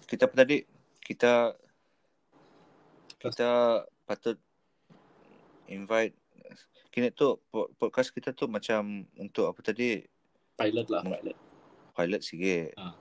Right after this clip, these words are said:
Speaker 1: Pasal
Speaker 2: Test,
Speaker 1: mungkin
Speaker 2: test.
Speaker 1: ada orang, ada, ada orang daripada kita pandai-pandai lagi kelakar lah.
Speaker 2: Hmm.
Speaker 1: Pandai, ada, ada, ada banyak lagi experience lah.
Speaker 2: Hmm.
Speaker 1: Kelak kita ngajak sedap ya.
Speaker 2: Yalah.
Speaker 1: Pasal mula community kita, kita, kita pun lah.
Speaker 2: Yalah. Oh.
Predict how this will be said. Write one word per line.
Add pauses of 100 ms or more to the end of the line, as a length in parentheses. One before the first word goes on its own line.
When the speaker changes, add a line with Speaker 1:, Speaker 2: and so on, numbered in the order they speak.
Speaker 1:
Pasal (1300)
Speaker 2:
Test,
Speaker 1:
mungkin
Speaker 2:
test.
Speaker 1:
ada
orang,
ada,
ada
orang
daripada
kita (200)
pandai-pandai
lagi
kelakar
lah.
Speaker 2:
Hmm.
Speaker 1:
Pandai,
ada,
ada, (120)
ada
banyak
lagi
experience
lah.
Speaker 2:
Hmm. (560)
Speaker 1:
Kelak
kita
ngajak
sedap
ya. (320)
Speaker 2:
Yalah. (120)
Speaker 1:
Pasal
mula
community
kita, (280)
kita,
kita
pun
lah. (380)
Speaker 2:
Yalah. (400)
Oh.